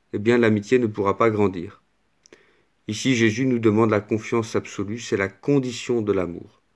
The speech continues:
la relation, relation gratuite, l'adhésion intérieure, le fait de lui faire confiance. Alors aujourd'hui, faisons confiance à Dieu. Demandons-lui de nous guider,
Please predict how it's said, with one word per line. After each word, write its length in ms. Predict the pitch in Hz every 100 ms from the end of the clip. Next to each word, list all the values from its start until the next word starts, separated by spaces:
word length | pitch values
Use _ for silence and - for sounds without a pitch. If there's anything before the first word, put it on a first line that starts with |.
| _ _
la 80 | 95
relation, 680 | 92 98 123 120 - - -
relation 520 | 101 110 120 113 - 107
gratuite, 520 | 104 - 101 101 - _ _ _ _ _ _
l'adhésion 600 | 101 113 117 104 107 104
intérieure, 640 | 95 92 95 95 95 104 _ _ _
le 140 | 117 113
fait 480 | - 101 107 - _ _ _ _ _ _ _
de 120 | 110 107
lui 160 | 107
faire 540 | 104 - 101 101 - _ _ _ _
confiance. 680 | 107 101 - - 110 - _ _ _ _ _ _ - - _ -
Alors 200 | 123 117
aujourd'hui, 360 | 123 123 135
faisons 320 | 139 131 131 139
confiance 560 | 139 156 - 147 139
à 80 | 127
Dieu. 300 | 107 95 - _ _ _ _ _ _ _ - _ _ _ 104
Demandons-lui 640 | 101 110 113 113 113 135
de 140 | 123
nous 160 | 110 110
guider, 640 | 110 110 110 110 117 160